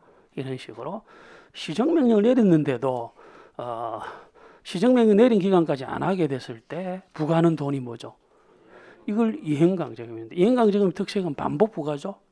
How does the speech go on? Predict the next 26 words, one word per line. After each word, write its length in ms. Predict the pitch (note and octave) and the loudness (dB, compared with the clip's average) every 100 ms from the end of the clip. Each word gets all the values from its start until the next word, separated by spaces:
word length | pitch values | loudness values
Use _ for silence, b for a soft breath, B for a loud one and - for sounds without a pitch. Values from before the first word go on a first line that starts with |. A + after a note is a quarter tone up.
| _ _ | _ _
일 160 | D#3+ D#3+ | -6 -2
년에 200 | D#3 D3+ | 0 -2
의해 280 | A2+ A2 A2 _ _ _ _ _ _ _ | -8 -16 -20 _ _ _ _ _ _ _
조례로 560 | - C3+ C3 D#3+ F#3 A#3 | -8 -4 0 4 6 4
정한 300 | G3+ C#3 A#2+ | 2 -4 -8
범위 340 | A#2+ A#2 A#2 A2+ - A2 | -16 -20 -20 -20 -20 -20
내에서 340 | A2 A2 F#3+ | -18 -14 -16
부과한다. 680 | F#3 B2 A2 A2+ - - - _ - | -14 -16 -16 -16 -18 -20 -20 _ -10
그게 200 | F3+ G3+ | 0 0
이제 280 | C#3+ C3+ - b b | 0 -8 -12 b b
매우 280 | - G3+ A3 | -6 -4 -4
중요한 360 | - B2 C3 B2+ | -6 -10 -10 -10
파트가 520 | C#3 - B2 A#2+ A#2 | -12 -16 -20 -18 -20
됐습니다. 460 | - A#2 - - - _ _ | -18 -18 -18 -20 -20 _ _
그다음에 300 | - G#3+ B3+ | -2 0 2
이제 120 | E3 C#3+ | 0 0
우리는 280 | C#3+ D3+ | 0 -2
주택법으로 480 | B2+ A3+ A#2 F3+ D3+ | -2 -2 0 0 -2
들어갔죠. 520 | C#3 E3 E3 - G3 b b b b b | -2 0 0 2 -4 b b b b b
음. 300 | B2+ A#2 A2 - B B B | -14 -14 -16 -20 B B B
이제 160 | C4+ A#3 | 2 2
주택, 420 | - C#4 G4 - | 2 -2 -4 -4
주택법부터는 800 | - B3 C#4+ C4 B3 A#3 G#3 D#3+ | -2 0 2 0 -2 2 2 2
이제, 140 | D3 C#3+ | 0 -4
어, 800 | B2 - - - - C#3 C3 | -6 -14 -20 -16 -10 -8 -8
이제 120 | B2+ | -8